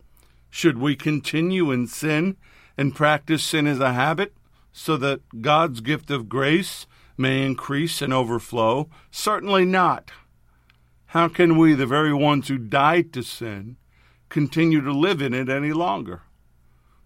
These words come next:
Or are you ignorant of the fact that all of us have been baptized into Messiah Yeshua? We're baptized into his death. We have therefore been buried with him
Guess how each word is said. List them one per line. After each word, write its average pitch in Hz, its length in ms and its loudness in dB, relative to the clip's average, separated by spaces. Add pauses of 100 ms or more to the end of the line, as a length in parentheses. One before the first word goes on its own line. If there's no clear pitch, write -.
Or 180 240 6
are 175 160 6
you 170 360 4
ignorant 180 460 2
of 120 100 0
the 110 120 -4
fact 135 380 -6
that 151 120 -2
all 160 240 2
of 143 100 0
us 135 260 -2
have 127 100 -10
been 127 160 -2
baptized 135 800 -4 (340)
into 156 300 -2
Messiah 127 500 0
Yeshua? 139 580 0
We're 151 160 0
baptized 147 920 2 (320)
into 165 300 2
his 180 180 4
death. 185 520 2 (1400)
We 151 140 0
have 135 160 0
therefore 170 460 2
been 135 280 0
buried 139 500 2
with 113 240 -2
him 113 400 -4